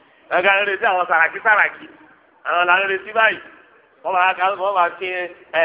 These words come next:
ìrun Éèdì láago mẹ́wàá, aago méjìlá, àwọn bí àyílẹ̀ ọmọ ẹ̀ tó. Lóòótọ́ àkókò rẹ̀ dé gbogbo ìgbà yẹn, ṣùgbọ́n ká tètè kí ni. Nínú àdáàbò tó yẹ ká dé nípa Eid, òun náà ni pé àtẹ̀kù kí o, ká tètè lọ kírun Eid.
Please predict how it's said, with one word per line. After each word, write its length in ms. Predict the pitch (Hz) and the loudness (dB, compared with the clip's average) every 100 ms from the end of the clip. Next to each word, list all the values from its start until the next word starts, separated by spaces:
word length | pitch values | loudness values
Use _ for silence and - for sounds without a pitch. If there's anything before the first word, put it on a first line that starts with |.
| 156 | 2
ìrun 260 | 147 165 175 | 0 -4 -2
Éèdì 260 | 190 185 143 | -4 -6 -8
láago 320 | 156 170 160 | -2 0 0
mẹ́wàá, 320 | 170 185 160 127 - | 2 4 4 2 2
aago 300 | 151 170 185 | 0 2 0
méjìlá, 420 | 196 196 190 147 139 | -2 -2 -2 2 2
àwọn 260 | 139 156 160 | 2 0 -2
bí 80 | 185 | 0
àyílẹ̀ 320 | 170 170 175 | 0 0 0
ọmọ 140 | 170 | 0
ẹ̀ 200 | 170 156 | 0 0
tó. 100 | 156 165 - - - - | -2 -8 -10 -20 -20 -6
Lóòótọ́ 340 | 269 226 233 220 | 2 2 4 2
àkókò 520 | 226 381 415 415 262 | 2 -2 -6 -6 -2
rẹ̀ 120 | 151 | -4
dé 140 | - 180 | -2 -2
gbogbo 260 | 165 160 | -2 -6
ìgbà 180 | 147 139 | -2 0
yẹn, 160 | 143 151 | 0 -4
ṣùgbọ́n 360 | - 123 147 160 | -12 -4 -4 0
ká 100 | 160 | -2
tètè 280 | 165 160 117 | -2 -12 -16
kí 280 | - 113 110 | -16 -14 -14
ni. 120 | 107 107 - - _ _ _ - - _ - - _ - - _ _ | -16 -20 -20 -20 _ _ _ -20 -20 _ -20 -20 _ -20 -20 _ _
Nínú 200 | 160 156 151 | -8 -6 -2
àdáàbò 420 | 131 135 165 160 | 0 2 0 0
tó 100 | 139 | -4
yẹ 140 | 135 | -2
ká 180 | 139 139 | 0 -2
dé 100 | 143 | -2
nípa 240 | 147 147 135 | -10 -4 -2
Eid, 260 | 135 151 101 101 | -2 -4 -10 -14
òun 180 | 110 120 | -12 -8
náà 120 | 147 | -6
ni 100 | 127 127 | -6 -8
pé 120 | 135 | -10
àtẹ̀kù 460 | 123 127 127 120 - | -12 -12 -12 -12 -12
kí 160 | - | -10
o, 100 | 127 117 - | -10 -10 -12
ká 120 | - 127 | -8 -8
tètè 220 | - 110 | -8 -12
lọ 120 | 110 110 | -10 -10
kírun 320 | 113 113 104 | -10 -12 -10
Eid. 240 | 113 110 | -10 -12